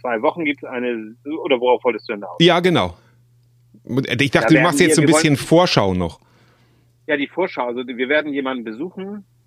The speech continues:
Speaker 1: demnächst und die Folge kommt dann in zwei Wochen.
Speaker 2: Genau.
Speaker 1: Äh,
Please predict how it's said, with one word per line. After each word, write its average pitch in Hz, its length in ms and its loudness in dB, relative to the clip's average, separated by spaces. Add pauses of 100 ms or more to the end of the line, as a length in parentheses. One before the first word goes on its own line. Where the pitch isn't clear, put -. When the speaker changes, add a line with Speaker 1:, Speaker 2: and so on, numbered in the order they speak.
Speaker 1:
demnächst 180 440 -10 (100)
und 120 220 -14
die 113 80 -4
Folge 131 360 0
kommt 123 260 -8
dann 120 120 0
in 107 120 -8
zwei 101 240 -4
Wochen. 196 320 -4 (240)
Speaker 2:
Genau. 104 440 0
Speaker 1:
Äh, 123 260 -6